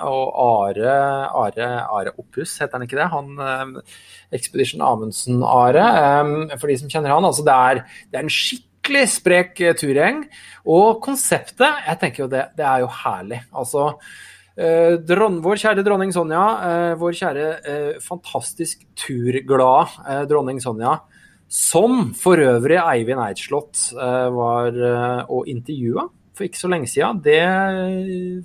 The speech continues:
fantastiske intervjuet har jeg bare lest bruddstykker av, men det var vel i forbindelse med Skiforeningen, tror jeg. Eh,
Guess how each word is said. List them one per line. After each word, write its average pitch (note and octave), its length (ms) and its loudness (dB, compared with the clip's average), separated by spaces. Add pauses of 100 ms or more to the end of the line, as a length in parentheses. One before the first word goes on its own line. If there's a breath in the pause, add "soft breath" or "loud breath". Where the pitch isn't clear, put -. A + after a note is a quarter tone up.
fantastiske - 760 -8
intervjuet D3 400 -2
har F3 80 -2
jeg D#3 80 -4
bare D3 120 0
lest B2+ 200 -2
bruddstykker A#2+ 480 -6
av, A3 60 -2
men G3+ 100 -2
det E3 100 0
var D3 140 4
vel C#3 180 -4
i C#3+ 40 -8
forbindelse C#3 360 -12
med - 80 -16
Skiforeningen, G#2 540 -8
tror D3+ 160 -6
jeg. D#3 40 -10 (320 loud breath)
Eh, A3+ 180 0